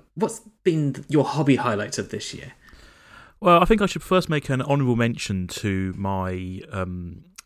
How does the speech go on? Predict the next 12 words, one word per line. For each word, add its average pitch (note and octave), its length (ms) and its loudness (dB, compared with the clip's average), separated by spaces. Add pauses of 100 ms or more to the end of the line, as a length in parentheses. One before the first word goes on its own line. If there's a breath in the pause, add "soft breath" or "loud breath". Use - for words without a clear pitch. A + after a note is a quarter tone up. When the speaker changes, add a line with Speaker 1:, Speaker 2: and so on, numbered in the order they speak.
(120)
Speaker 2:
Imperial A2+ 400 2
Knights A2 340 -2
conversion, E2+ 640 -8
which E2+ 240 -10
I've F2 120 -10
talked F#2+ 200 -2
about F#2 260 -6
on F2 200 -6
the F2 160 -6
podcast - 400 -8
before, F#2 340 -4
the F2+ 260 -4